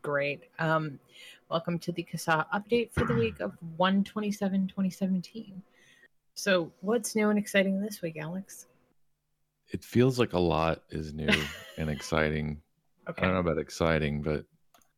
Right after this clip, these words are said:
Speaker 2: um, I'm, I'm actually working on a call to action for Montana as we speak.
Speaker 1: Okay.
Speaker 2: You can, can you hear me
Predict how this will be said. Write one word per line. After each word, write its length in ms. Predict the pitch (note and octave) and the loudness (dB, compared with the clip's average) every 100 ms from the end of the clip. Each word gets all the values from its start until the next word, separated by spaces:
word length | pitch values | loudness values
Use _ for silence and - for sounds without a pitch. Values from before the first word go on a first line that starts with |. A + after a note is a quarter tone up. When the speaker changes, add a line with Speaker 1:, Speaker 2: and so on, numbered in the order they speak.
| _ _ _ - | _ _ _ -8
Speaker 2:
um, 420 | D#2 D2+ D2 D2 D2 - _ - - _ _ _ _ _ _ _ _ - - - - - _ - | -2 0 -2 -4 -8 -18 _ -20 -20 _ _ _ _ _ _ _ _ -20 -20 -20 -20 -20 _ -6
I'm, 180 | D#2+ - | -4 -2
I'm 160 | - F2 | 0 0
actually 300 | - E2 E2 | 2 2 2
working 440 | D#2 D#2+ D#2 E2+ D#2 | 4 4 2 2 0
on 220 | D2 D#2 | 2 2
a 60 | D2+ | 0
call 340 | - D2 D2 | 2 2 2
to 200 | C#2+ - | 2 -2
action 500 | D2+ D2+ - D2+ C#2+ D2 | -2 -4 -2 -2 -2 -4
for 180 | D#2 | -2
Montana 720 | D2 D2 D2 - D#2+ D2+ D2 D2+ | -2 -2 -2 -2 0 0 -2 -2
as 240 | D2+ D2+ | -2 -2
we 140 | D2+ D2 | -4 -4
speak. 600 | - D#2 D2+ D2 - - _ _ _ - | -4 -2 -2 -2 -8 -20 _ _ _ -16
Speaker 1:
Okay. 360 | E3 E3 E3+ B3 _ _ _ _ _ _ _ _ _ _ _ - _ _ - _ _ _ _ _ _ _ _ - - _ _ - | -8 -6 -6 -8 _ _ _ _ _ _ _ _ _ _ _ -20 _ _ -20 _ _ _ _ _ _ _ _ -20 -20 _ _ -4
Speaker 2:
You 80 | |
can, 140 | F2 D2+ | -2 -2
can 180 | - D#2 | -2 -2
you 40 | |
hear 140 | D#2+ D#2 | 2 2
me 220 | D2+ | 0